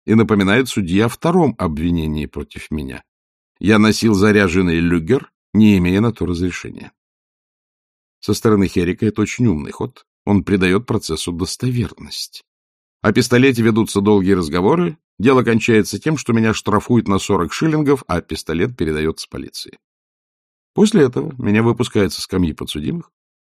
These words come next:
Я отправляюсь в какой-то кабинет, подписываю массу бумаг.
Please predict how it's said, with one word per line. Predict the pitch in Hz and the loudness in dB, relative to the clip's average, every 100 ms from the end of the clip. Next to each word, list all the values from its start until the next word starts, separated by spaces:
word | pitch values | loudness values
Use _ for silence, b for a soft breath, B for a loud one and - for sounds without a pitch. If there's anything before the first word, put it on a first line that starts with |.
| _ _ | _ _
Я | 120 131 | 2 2
отправляюсь | 127 117 117 113 95 | 2 2 4 4 2
в | - | -2
какой-то | 98 - 98 80 | -4 0 -2 -2
кабинет, | - 76 101 156 - _ _ | -6 -2 -2 -4 -10 _ _
подписываю | - - 131 - 98 92 | -6 -4 -4 0 2 4
массу | 95 - - 80 | 2 -2 -6 -8
бумаг. | 69 69 76 123 - | -6 -6 -6 -6 -12